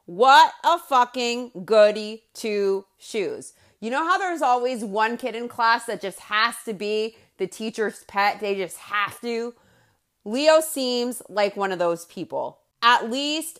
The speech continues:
back then. Janelle explains in a flashback, saying that the family has to take extra effort to maintain the religious continuity in their family in Vegas.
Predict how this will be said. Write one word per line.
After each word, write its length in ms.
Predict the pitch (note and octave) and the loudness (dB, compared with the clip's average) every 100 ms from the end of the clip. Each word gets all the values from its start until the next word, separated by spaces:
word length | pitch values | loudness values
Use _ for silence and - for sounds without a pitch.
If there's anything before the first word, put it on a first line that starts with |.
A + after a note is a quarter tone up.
| G#3+ | -4
back 460 | A3+ A3 A3 A3+ - - | 0 4 2 0 -8 -8
then. 520 | F3 F3+ D3+ C#3 C#3+ _ | -2 -2 -2 -8 -16 _
Janelle 460 | - D#4 E4+ G4 G#4+ | -6 -4 -2 -2 -4
explains 500 | - C#4 G#3 D#3 D3+ | -10 -8 -6 -6 -8
in 140 | G#3 | -8
a 80 | A#3 | -8
flashback, 800 | - D#4+ F4 - G3 C#3+ E3+ - _ _ _ | 0 2 2 0 0 2 0 -6 _ _ _
saying 460 | - - D#4+ D#4+ D#4 | -14 -4 0 0 -2
that 180 | D#4 D#4 | -4 -4
the 120 | D#4 | -8
family 500 | - F4 F#4 C4 G3+ | -6 -6 -4 -6 -6
has 360 | A3+ A3 A#3+ | -4 -4 -4
to 100 | C4+ | -6
take 320 | B3+ C4+ C4+ - _ | -4 -4 -4 -12 _
extra 520 | D4 F4+ - - E4 | 0 0 -4 -6 -2
effort 380 | D4+ F4+ A#3+ E3 | 0 0 -2 -4
to 100 | G#3 | -6
maintain 760 | G3+ G#3 G#3 - B3 C4 C#4 C#4 G#3+ | -10 -10 -10 -8 -4 -4 -4 -8 -8
the 160 | G#3+ | -6
religious 560 | F#3+ F#3+ F#3+ G#3 C4+ C4+ | -2 -2 -2 -4 -8 -8
continuity 920 | - C4+ C#4 B3+ F#3+ E3+ D#3+ D#3+ - _ _ _ | -6 -6 -6 -8 -6 -6 -8 -12 -16 _ _ _
in 440 | G#3 G#3+ A3+ A3+ A3+ | -2 0 0 -2 -2
their 180 | A3+ | -4
family 540 | A3 G3+ F3 E3 E3+ D#3+ | -4 -4 -2 -4 -8 -8
in 160 | F3 | -8
Vegas. 640 | E3+ G3 E3+ B2+ - - | -4 -4 -4 -8 -10 -18